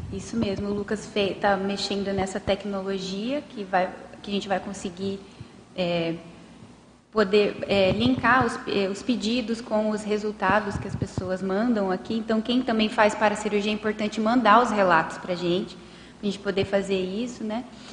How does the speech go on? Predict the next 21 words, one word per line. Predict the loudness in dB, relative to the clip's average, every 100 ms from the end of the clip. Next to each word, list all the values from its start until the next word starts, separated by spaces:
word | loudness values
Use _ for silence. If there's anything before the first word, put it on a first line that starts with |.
| -18 -20 -8
E | 2 4 6 8 6 4 -2 0
vocês | 2 6 6 8
participarem, | 6 6 2 6 8 10 8
gente, | 6 2 -2
do | 0
laboratório, | 2 2 4 2 4 6 6 4
né, | 0 -2 -4
com | -8
suas | -6 -8 -8
experiências, | -6 -4 0 0 0 -2 -6
deixar | -8 -6 -2 -2
seus | -2 -10 -8
relatos. | -4 -2 -2 -2 -4
É | -2
muito | 2 4 4
importante | 2 0 0 -4 -4 0
aí | 0 0
a | -2
ajuda | -2 -6 -8
de | -10
todos | -4 -4 -2 -6 -12